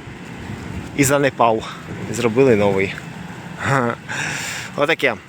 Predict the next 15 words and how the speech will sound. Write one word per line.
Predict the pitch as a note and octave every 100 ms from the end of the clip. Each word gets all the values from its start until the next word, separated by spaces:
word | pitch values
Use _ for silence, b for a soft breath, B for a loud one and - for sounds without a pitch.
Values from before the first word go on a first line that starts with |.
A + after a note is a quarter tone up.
| - - - -
Так | D3
що | - E3
це | - F3
дерева | F3 F3 E3+
непрості, | E3+ E3 F3+ - - D#3+
виходить, | C#3+ G#2+ - G#2 G2 - -
інтересне. | A#2+ A#2 B2 A#2 - A2+ - B B B
Недаром | D3+ E3+ F#3+ F#3+ E3
їх | D#3+ D#3
вирощують, | D3+ C3 - A#2+
може | C3+ C#3
хтось | C#3 C#3+
спеціально | - D3 - D#3 C#3
таким | C3 C3+
займається | A#2+ B2+ A#2+ A2+ G#2+ -